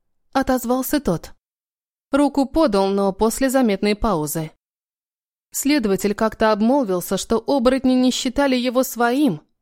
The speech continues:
из-за особенностей рождения. Родители Влада были подопытными в лаборатории. «Полуночный дозор? Получается, что вы коллега Сорога?»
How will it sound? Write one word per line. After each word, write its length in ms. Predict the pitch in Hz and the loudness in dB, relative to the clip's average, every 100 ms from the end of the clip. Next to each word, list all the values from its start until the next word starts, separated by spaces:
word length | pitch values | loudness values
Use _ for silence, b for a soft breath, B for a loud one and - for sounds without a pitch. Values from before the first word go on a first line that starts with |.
| _ | _
из-за 340 | 277 254 262 | -2 2 0
особенностей 680 | 262 302 262 254 262 - 262 | 0 0 2 2 2 0 0
рождения. 680 | 269 262 185 165 160 165 165 _ _ b b b | 2 0 0 0 0 -4 -8 _ _ b b b
Родители 540 | 196 208 208 233 226 214 | 2 2 2 2 2 2
Влада 420 | 214 240 208 185 | 2 0 0 0
были 240 | 190 208 | 2 0
подопытными 840 | 196 196 190 220 208 208 202 196 - | 0 0 0 -2 -2 0 0 -2 -4
в 120 | 220 | -2
лаборатории. 840 | 220 202 196 185 - 226 175 156 - _ _ _ _ _ _ _ _ _ _ _ _ _ | 0 2 0 -2 -2 -2 0 -4 -8 _ _ _ _ _ _ _ _ _ _ _ _ _
«Полуночный 680 | 277 269 277 277 277 262 240 | 0 4 4 4 2 2 2
дозор? 560 | 220 208 180 202 302 - _ _ _ _ _ | 2 0 0 0 0 -6 _ _ _ _ _
Получается, 600 | - 285 285 311 302 294 | -2 0 0 0 0 0
что 260 | 269 - 262 | -2 0 0
вы 200 | 247 285 | 0 -2
коллега 440 | 277 254 269 247 | 0 2 2 0
Сорога?» 600 | 269 - 349 285 180 170 | 0 2 2 2 0 -4